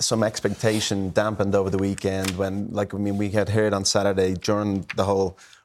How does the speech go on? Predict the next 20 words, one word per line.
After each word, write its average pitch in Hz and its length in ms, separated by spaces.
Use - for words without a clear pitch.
uh, 95 220
rotation 98 540
process 98 360
before 101 400
it 90 60
happened 95 380
that 95 160
there 92 120
may 95 180
be, 95 140
you 95 100
know, 95 160
a 98 40
big 95 240
shock 95 360
and 95 120
things 98 240
like 92 160
this, 98 220
and 92 120